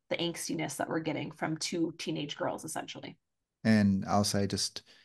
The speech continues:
Speaker 2: Andie MacDowell doing the underwear scene, which is obviously more hype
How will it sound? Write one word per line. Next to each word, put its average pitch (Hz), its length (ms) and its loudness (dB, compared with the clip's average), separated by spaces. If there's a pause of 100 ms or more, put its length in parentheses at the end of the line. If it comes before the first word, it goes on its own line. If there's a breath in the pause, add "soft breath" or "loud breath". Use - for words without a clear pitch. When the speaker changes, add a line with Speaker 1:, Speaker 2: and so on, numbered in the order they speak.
(1400 soft breath)
Speaker 2:
Andie 101 240 8
MacDowell 98 560 6
doing 98 240 6
the 98 140 8
underwear 95 400 6
scene, 92 640 4
which - 460 -4 (500)
is 104 180 6
obviously 95 480 6
more 92 300 6
hype 87 360 0